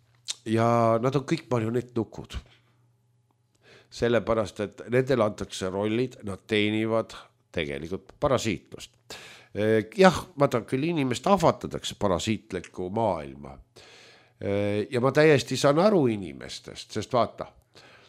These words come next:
eh, võtame nüüd niimoodi. Kui sa tuled poeleti juurde, sul on kaks müüjat.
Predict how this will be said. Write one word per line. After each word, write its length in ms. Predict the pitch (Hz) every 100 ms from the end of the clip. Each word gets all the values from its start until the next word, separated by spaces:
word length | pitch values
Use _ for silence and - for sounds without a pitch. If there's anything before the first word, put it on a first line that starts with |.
| _ -
eh, 220 | 123 131
võtame 380 | 180 214 196 131
nüüd 120 | 110
niimoodi. 480 | 113 98 76 - 53 - _ _
Kui 140 | 170 190
sa 140 | 160
tuled 460 | - 131 135 143 - - _ _ _ _ _ _ -
poeleti 460 | 165 107 - 76
juurde, 400 | 57 - - - - _ _ _ _ _ _ _ _ _ _ _ _ _ - - _ _ _ _ _ _ _ _ _ _
sul 180 | - 175
on 80 | 202
kaks 260 | 196 196 131
müüjat. 540 | 127 80 - -